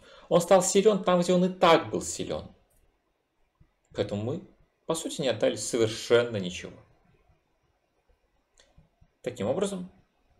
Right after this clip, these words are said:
прекрасный вариант станет переконцентрацией. Нам не жалко оппонента усилить там, где он силен. Нам не жалко его порезать и отдать какие-то камни. Жертва —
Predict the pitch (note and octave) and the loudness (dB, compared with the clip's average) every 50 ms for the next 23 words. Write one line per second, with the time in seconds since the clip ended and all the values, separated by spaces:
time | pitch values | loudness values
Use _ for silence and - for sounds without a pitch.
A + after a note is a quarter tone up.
0 | _ _ _ _ _ _ _ _ _ _ _ _ _ _ - E3+ - - - - | _ _ _ _ _ _ _ _ _ _ _ _ _ _ 4 4 4 6 4 4
1 | A2 F2+ - - G2+ F#2 F2 A2+ - - - - - - - G#2+ G2 F2+ F#2 - | 2 2 2 -2 -4 -2 0 0 0 -2 -4 -8 -10 -2 -2 0 0 -2 -4 -10
2 | - - - - - - - F#2+ F2+ - - - - - - _ - - - - | -16 -14 -14 -14 -12 -10 -8 -8 -8 -10 -12 -14 -16 -18 -20 _ -20 -20 -20 -20
3 | - - F3+ G3+ A3 B3 A#3+ F#3+ A#3 A3 F3+ - - G#2+ - - G#2+ F#2+ F2+ F2 | -8 0 0 2 4 4 4 6 6 6 6 6 2 -2 -4 -2 -2 -2 -2 -4
4 | F2 - - F2+ - - - _ _ _ - G2+ - A#2 G2 F#2 - - D#3 E3 | -4 -6 -6 -6 -6 -10 -18 _ _ _ -12 -6 -2 -2 -2 0 0 0 0 0
5 | D#3 - C#3 B2+ A#2+ - - - C3+ G#2 F2+ F2+ F2 G2 A2 A2 B2+ C3+ C3+ C3+ | -2 -4 -6 -6 -6 -8 -6 -4 -4 -4 -2 -4 -4 -4 0 4 4 4 4 4
6 | - A#2 - - A#2+ A#2 C#3 E3+ D#3+ - - - F#2+ - - A#2 A2 - - C3+ | 2 -2 2 4 4 4 6 4 2 2 -2 -8 -12 -6 -4 -4 2 4 4 4
7 | C3+ - - - A#2 - - B2 - - D3+ D#3 - - - - - _ _ _ | 4 2 -4 -14 -12 -12 -12 -10 -4 -2 -2 -2 -2 -4 -10 -14 -20 _ _ _
8 | _ _ _ _ _ _ - A#2+ A2+ C#3+ F#3 A3+ A3+ - - G2+ F2+ E2 - | _ _ _ _ _ _ -2 2 6 8 8 8 6 4 0 -6 -6 -8 -8